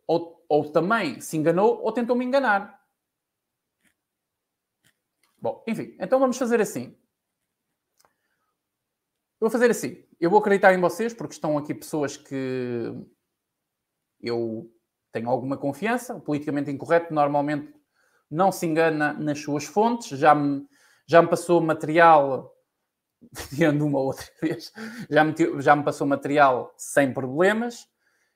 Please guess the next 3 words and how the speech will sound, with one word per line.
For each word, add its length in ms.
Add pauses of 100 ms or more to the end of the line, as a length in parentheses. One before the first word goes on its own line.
(140)
e, 340
eh, 440 (1300)
portanto, 420